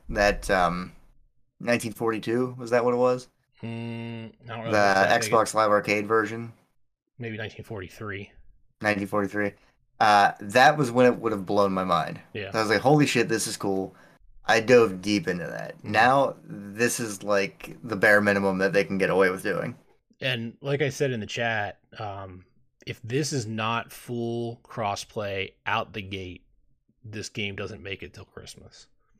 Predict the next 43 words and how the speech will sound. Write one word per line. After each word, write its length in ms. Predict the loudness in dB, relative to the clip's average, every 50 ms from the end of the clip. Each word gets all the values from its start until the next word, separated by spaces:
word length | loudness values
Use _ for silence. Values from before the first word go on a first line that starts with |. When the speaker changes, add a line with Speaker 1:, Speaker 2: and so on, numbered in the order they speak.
| _ _ _ _ _ _ _ _ _ _ _ _ _ _ -14
Speaker 2:
When 200 | -10 -6 -4 -2
you're, 120 | 0 2 4
Speaker 1:
But 60 | 4
Speaker 2:
when 60 | 6
Speaker 1:
on 60 | 4 4
Speaker 2:
you're 60 | 4
Speaker 1:
top 120 | 6 6 6
Speaker 2:
trying 160 | 8 6 6
Speaker 1:
of 60 | 6
Speaker 2:
to, 40 | 6
Speaker 1:
that 320 | 6 6 6 4 0 -4
Speaker 2:
when 100 | -10 -8
you're 80 | -8 -4
trying 240 | -2 0 0 0 -2
to 60 | -4
fill 440 | -6 -6 -4 -2 -2 -2 -4 -6 -8
three 340 | -8 -8 -4 -2 -2 -2
modes 500 | -2 -2 -2 0 0 -2 -4 -6 -8 -8 -6
that 160 | -6 -6 -4
have 520 | -4 -2 -2 0 0 0 -2 -4 -8 -16 -20 _ _ -16
the 60 | -14
potential 500 | -14 -12 -10 -10 -10 -8 -8 -10 -12 -12
for 300 | -10 -10 -10 -10 -10 -10 -12
two 180 | -10 -8 -8 -6
hundred 220 | -6 -6 -6 -6
and 100 | -8 -12
fifty 240 | -14 -12 -12 -12 -10
players 360 | -6 -4 -4 -4 -4 -6 -8
per 220 | -10 -10 -8 -8
mode, 440 | -6 -6 -6 -6 -6 -6 -6 -8 -10 _ _ _ _ _ _ _ _ _ _ _ _ _ _ _ _ _ _ _ _ _ _ _ _ _ _ _ _ _ _ _ _ _ -20 -20 _ -14
you 180 | -12 -10 -8 -6
need 340 | -4 -4 -4 -4 -6 -6 -4
every 300 | -2 -4 -2 -4 -6 -10
pool 340 | -8 -6 -6 -4 -4 -4 -4
of 100 | -6 -6
players 420 | -6 -6 -6 -4 -4 -6 -8 -8
together 440 | -10 -10 -8 -8 -8 -8 -8 -10 -12
to, 200 | -14 -14 -14 -14
to 160 | -14 -14 -14
try 220 | -10 -6 -6 -4 -6
to 60 | -6
keep 200 | -8 -12 -10 -8
that 220 | -6 -6 -6 -8